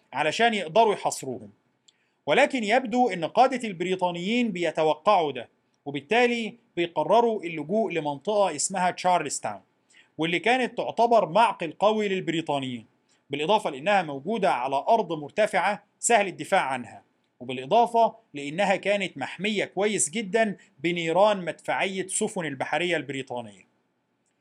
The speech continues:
الخطوة دي بتكون مفاجأة بالنسبة لقوات الميليشيا اللي ما بتقدرش تمنع وصول البريطانيين لتشارلز تاون، ومع نجاح القوات البريطانية في الوصول لتشارلز تاون بيكونوا خلاص وصلوا لبر الأمان.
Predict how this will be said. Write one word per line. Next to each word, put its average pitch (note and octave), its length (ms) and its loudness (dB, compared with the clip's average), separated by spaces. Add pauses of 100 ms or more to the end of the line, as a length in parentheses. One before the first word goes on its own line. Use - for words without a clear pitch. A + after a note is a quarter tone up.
(260)
الخطوة A#3+ 420 4
دي A#3+ 140 0
بتكون A#3 380 -4
مفاجأة G3 500 0
بالنسبة F3+ 500 -2
لقوات F#3 440 0
الميليشيا C#3 560 -10 (320)
اللي E3+ 100 0
ما F#3 80 2
بتقدرش F3+ 560 0
تمنع A3 480 -2
وصول G#3+ 440 -2
البريطانيين E3 840 -4
لتشارلز F3+ 540 0
تاون، A2 260 -6 (720)
ومع F#3+ 420 4
نجاح D3 420 0
القوات G3 460 0
البريطانية E3 720 -2
في D#3 140 -8
الوصول D#3 500 -4
لتشارلز G#3 500 0
تاون A#3 360 2 (340)
بيكونوا A3 360 0
خلاص F3+ 520 2
وصلوا F#3+ 500 0
لبر F#3 340 2
الأمان. C3+ 420 -6